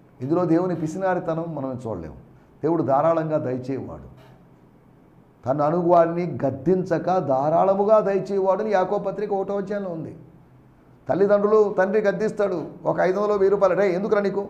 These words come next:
అవసరమా ఇప్పుడు, మొన్నే కదా ఇచ్చింది?" అని రకరకాలుగా తండ్రి మాట్లాడతాడు. నా తండ్రి కూడా డబ్బులు అడిగినప్పుడు, "ఎందుకురా, నీకు అనవసరం, జాగ్రత్తగా ఖర్చు పెట్టుకో, సరిగా వాడుకోవు," అది ఇదని తిట్టేవాడు.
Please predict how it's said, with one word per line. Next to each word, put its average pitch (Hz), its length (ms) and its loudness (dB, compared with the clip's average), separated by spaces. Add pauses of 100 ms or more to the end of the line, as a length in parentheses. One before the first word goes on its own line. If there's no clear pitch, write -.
(100)
అవసరమా 196 280 0
ఇప్పుడు, 196 260 -2 (360)
మొన్నే 190 200 0
కదా 202 140 2
ఇచ్చింది?" 202 540 -6
అని 202 140 -2
రకరకాలుగా 214 540 -2
తండ్రి 202 260 -2
మాట్లాడతాడు. 180 600 -4 (960)
నా 147 80 2
తండ్రి 180 240 2
కూడా 208 160 4
డబ్బులు 190 240 2
అడిగినప్పుడు, 190 360 0
"ఎందుకురా, 190 380 2
నీకు 185 240 -4
అనవసరం, 180 320 -4
జాగ్రత్తగా 175 400 -2
ఖర్చు 165 200 -6
పెట్టుకో, 190 300 -8 (540)
సరిగా 156 220 0
వాడుకోవు," 170 460 2
అది 170 180 0
ఇదని 185 200 -4
తిట్టేవాడు. 139 560 -8